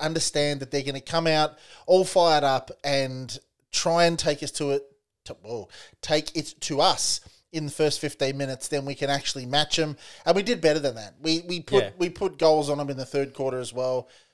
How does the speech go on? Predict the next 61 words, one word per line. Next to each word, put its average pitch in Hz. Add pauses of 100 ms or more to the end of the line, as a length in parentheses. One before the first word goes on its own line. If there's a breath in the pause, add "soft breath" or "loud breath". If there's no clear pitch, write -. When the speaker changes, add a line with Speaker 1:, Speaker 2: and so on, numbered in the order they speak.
Speaker 1:
Um, 131 (120)
put 175
'em, 156
put, - (200)
I -
think, 160
what 147
do 127
we, 113
like, 110
one 139
or 123
two 151
in 139
the 123
third, 139 (160)
third 147
we 131
beat 139
'em 135
by. 135 (320 loud breath)
Speaker 2:
Yeah. 131
Speaker 1:
Um, 131 (120)
and 170
then 185
beat 196
'em 196
again 190
in 190
the 180
last 180
quarter. 196
So, 160 (680 soft breath)
sure, 175
the 131
Saints 180
aren't 135
that, 143
for, 127
geez, 131
that's 131
a 127
real 127
bad 127
performance 123
from 120
the 120
Saints, 117
real 135
bad. 107 (100)
But, 127
Speaker 2:
They're 165
Speaker 1:
um, 131
Speaker 2:
a -
good 247
side, 156
completely 135
out 113
of 110
form. 110
That, 113